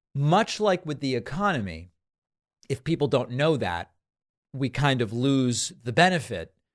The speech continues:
of the fact that things are improving. But they are going to continue pushing this narrative because their audience doesn't know any better. I, I don't know. I see statistics that it's down,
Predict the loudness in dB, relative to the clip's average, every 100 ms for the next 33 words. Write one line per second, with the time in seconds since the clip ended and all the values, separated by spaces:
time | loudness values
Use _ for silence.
0 | _ _ _ -4 -2 -4 -2 -2 -2 -4
1 | -6 -6 -4 -2 -2 -4 0 2 2 0
2 | -4 -8 -10 -6 -6 -6 -10 -12 _ -4
3 | -2 0 2 2 2 0 -2 -4 -6 -8
4 | -4 -4 -4 -4 -6 -8 -6 -6 -8 -8
5 | -8 -8 -8 -10 _ _ _ _ -10 -6
6 | -4 0 2 2 2 0 -4 -4 -4 -4
7 | -4 -4 -2 -2 -4 -8 -10 -12 -16 _
8 | _ _ 0 4 4 4 2 2 2 2
9 | 2 0 -2 -4 -6 -6 -8 -4 -4 -2
10 | -6 -2 2 2 0 -2 0 -2 -6